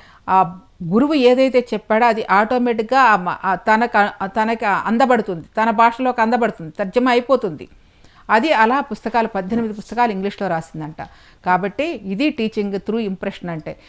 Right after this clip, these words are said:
ఇలాంటి విద్యా విధానాన్ని మనకు రానున్న రోజుల్లో వస్తాయని మహానుభావులు చెప్తున్నారు.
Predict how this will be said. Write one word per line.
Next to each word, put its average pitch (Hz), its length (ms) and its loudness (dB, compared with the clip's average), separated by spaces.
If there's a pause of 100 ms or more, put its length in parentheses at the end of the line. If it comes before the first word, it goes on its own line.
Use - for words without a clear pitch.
(180)
ఇలాంటి 226 360 4
విద్యా 190 360 0
విధానాన్ని 208 640 -2 (360)
మనకు 170 240 -10
రానున్న 202 400 0
రోజుల్లో 196 400 -4
వస్తాయని 190 500 -4
మహానుభావులు 175 560 -4
చెప్తున్నారు. 196 580 -10